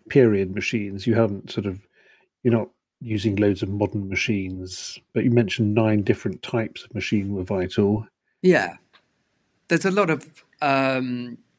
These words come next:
Speaker 2: because the weight of the fabric we use, uh, even the sort of period correct machines from the fifties, Union Special machines, generally were for up to eleven ounce Levi's denim. Uh, ours is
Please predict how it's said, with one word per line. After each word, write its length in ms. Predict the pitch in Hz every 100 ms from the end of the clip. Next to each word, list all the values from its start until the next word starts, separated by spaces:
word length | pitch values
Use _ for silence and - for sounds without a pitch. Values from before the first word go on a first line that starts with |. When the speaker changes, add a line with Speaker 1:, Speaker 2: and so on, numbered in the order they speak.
| _
Speaker 2:
because 280 | 180 202 185
the 80 | 170
weight 320 | 147 143 135
of 60 | 123
the 80 | 120
fabric 360 | 135 131 113
we 120 | 117 107
use, 640 | 107 90 85 90 - - _ _ _ _ _ _ _ _
uh, 400 | 117 110 104 104 107 - - - -
even 420 | 220 202 185 185
the 140 | 170
sort 240 | 170 190 147
of 80 | -
period 400 | 156 147 143 -
correct 460 | 147 156 - - - _
machines 720 | 139 120 - 117 107 101 98
from 140 | 143 127
the 60 |
fifties, 540 | - 151 - 117 92 107
Union 260 | 117 113
Special 360 | 107 139 - 113
machines, 420 | 110 107 98 92 - - - _
generally 400 | 214 240 214 156
were 280 | 147 143 139 - _
for 320 | - 143 143
up 100 | 156
to 200 | - 139
eleven 320 | 131 135 123 123
ounce 480 | 127 - - - - _ _ _ _ - _ _ -
Levi's 460 | 147 131 110 98
denim. 340 | 110 98 90 - _ _ _ _ _ _ _ _ _ _ -
Uh, 400 | 139 135 127 117
ours 340 | 143 143 147 117
is 280 | 127 120